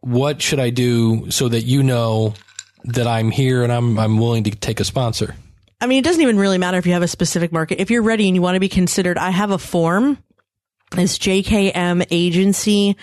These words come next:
Speaker 2: dot com forward slash consider me. And so when I'm trying to fill a docket, I will consider you.
Speaker 1: And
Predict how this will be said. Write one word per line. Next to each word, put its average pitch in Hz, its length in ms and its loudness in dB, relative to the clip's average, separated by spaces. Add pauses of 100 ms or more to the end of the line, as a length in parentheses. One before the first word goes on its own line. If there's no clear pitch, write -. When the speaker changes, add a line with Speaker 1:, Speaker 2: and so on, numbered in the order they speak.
(340)
Speaker 2:
dot 190 240 -2
com 175 300 0
forward 208 520 0
slash 170 760 -2
consider 196 580 0
me. 262 400 2 (760)
And 202 180 2
so 214 200 0
when 196 160 2
I'm 208 180 0
trying 226 320 2
to 208 60 0
fill 196 380 0
a 175 60 0
docket, 190 720 -2 (380)
I 160 140 -4
will 170 100 0
consider 247 380 0
you. - 200 -6 (440)
Speaker 1:
And 156 640 0